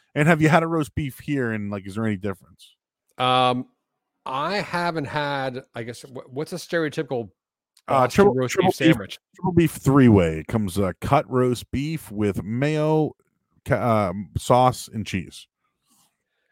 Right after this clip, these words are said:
Speaker 2: I mean, I'm a roast beef sandwich guy, like, fan. Like, if it's a good roast beef sandwich, put it in front of me, like, it's gonna be gone. Cheesesteak, I mean, cheesesteaks are one of those things that's like, i-, it's like getting chowder in Boston or something like that when you're out of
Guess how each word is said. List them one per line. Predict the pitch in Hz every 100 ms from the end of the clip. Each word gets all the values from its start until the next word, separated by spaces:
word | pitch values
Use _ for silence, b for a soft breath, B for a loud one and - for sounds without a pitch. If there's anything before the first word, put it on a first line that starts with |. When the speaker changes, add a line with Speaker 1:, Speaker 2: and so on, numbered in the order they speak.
| -
Speaker 2:
I |
mean, | 127 127
I'm | 143
a | 190
roast | 135 127 -
beef | 117 -
sandwich | - 123 101 -
guy, | 95 113 92 -
like, | 123 -
fan. | - 117 - - _ -
Like, | 80 80
if | 107
it's | 131
a | 104
good | 110 120
roast | 120 117
beef | 120 113
sandwich, | - 110 123 -
put | - 120
it |
in | 107
front | 113 113
of |
me, | 95 85
like, | 87
it's | 104
gonna | 95 104
be | 90
gone. | 95 82 64 _ _ _ _ _ _
Cheesesteak, | - 165 175 196 165
I |
mean, | 151 139 b b b
cheesesteaks | - 220 190 196 175
are | 175
one | 156 160
of |
those | 147 139
things | - 143 127
that's | 123
like, | 131 123 120 - _ _ _ _ _ _ _ _ -
i-, | 131
it's | - 123 139
like | 131
getting | 139 131 135 127 127 _ _ _ _ _
chowder | - - 135 143 139
in | 127
Boston | 123 147 135 - 90
or | 80
something | - 120
like | 117 113
that | 123 110
when | 101
you're | 107
out |
of | 110